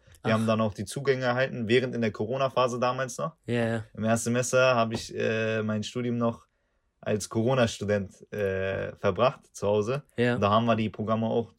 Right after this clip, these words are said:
Speaker 1: zubekommen, diese Adobe-Programme. Was zahlt man denn
Speaker 2: Heftig.
Speaker 1: jährlich?
Speaker 2: Boah,
Speaker 1: Eigentlich, ne?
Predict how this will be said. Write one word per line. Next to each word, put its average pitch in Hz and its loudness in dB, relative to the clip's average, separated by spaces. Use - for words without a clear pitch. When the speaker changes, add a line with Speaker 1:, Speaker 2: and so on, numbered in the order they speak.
Speaker 1:
zubekommen, 90 -12
diese 95 -2
Adobe-Programme. 95 -2
Was 90 -8
zahlt - 0
man 127 -2
denn 107 2
Speaker 2:
Heftig. 101 0
Speaker 1:
jährlich? 95 0
Speaker 2:
Boah, - -12
Speaker 1:
Eigentlich, 107 -2
ne? 135 -4